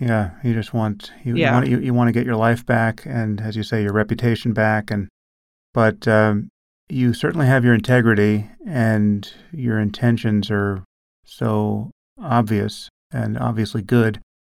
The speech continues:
Speaker 1: Well, you know, let's see if we can get the other stuff back, because it's, you know, what, what's happened to you here is, is deeply unfair, and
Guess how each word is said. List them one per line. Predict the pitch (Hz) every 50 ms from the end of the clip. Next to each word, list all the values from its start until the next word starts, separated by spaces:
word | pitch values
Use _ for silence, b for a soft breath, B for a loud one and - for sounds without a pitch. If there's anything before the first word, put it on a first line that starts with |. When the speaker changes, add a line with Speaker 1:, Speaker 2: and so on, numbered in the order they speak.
| _ _
Speaker 1:
Well, | 190 156 139 151 -
you | 127
know, | 120 120
let's | 120 120 120 - -
see | - 131
if | 123 120
we | 127 120
can | 120 120 113
get | 120 120 120 120 - _ _ _ _ _
the | 127 120
other | 120 117
stuff | 113 - - 120 - -
back, | 123 117 117 110 95 - - - - -
because | 117 104 104 113 107 98 95
it's, | 101 101 - - - - -
you | 131 127 127
know, | 120 120
what, | 120 117 120
what's | 117 120 110 -
happened | 120 117 117 120 123 113 104
to | 107
you | 107 107 107 107 107 104 104 - _ _ _ _
here | _ - 127 120 113 113 110
is, | 107 101 - - -
is | 135 113 98 -
deeply | - 135 131 131 131 - 123 120 117
unfair, | 113 113 107 104 - - 127 120 113 113 110 110 110 110 110 110 113
and | - 143 123 110 110 107 104 104 104 101 101 95 -